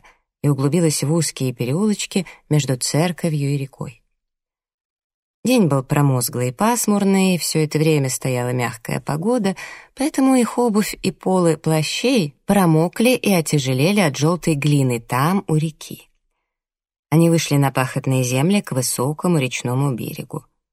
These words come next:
Раз как-то их взгляды встретились. Ульф тихо рассмеялся, скривил рот в подобии гримасы, но его глаза были полны печали. Кристин улыбнулась странной болезненной улыбкой.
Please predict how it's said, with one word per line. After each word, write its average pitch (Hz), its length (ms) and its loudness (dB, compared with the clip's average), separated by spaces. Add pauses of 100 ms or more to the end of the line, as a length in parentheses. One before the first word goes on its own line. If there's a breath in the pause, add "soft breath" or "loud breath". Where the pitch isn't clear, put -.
(420)
Раз 254 360 -2
как-то - 360 -4
их 170 140 2
взгляды 147 520 -2
встретились. - 800 -8 (680 soft breath)
Ульф 214 200 0
тихо 165 260 -4
рассмеялся, 165 880 0
скривил 123 500 -4
рот 180 260 -2
в - 100 -14
подобии 160 380 -2
гримасы, 143 800 -4 (440 loud breath)
но 214 100 2
его 214 160 2
глаза 180 420 0
были 160 280 0
полны 147 420 0
печали. 147 680 -8 (680)
Кристин 160 480 0
улыбнулась 151 580 0
странной 160 640 0
болезненной 131 800 -2
улыбкой. 123 520 -12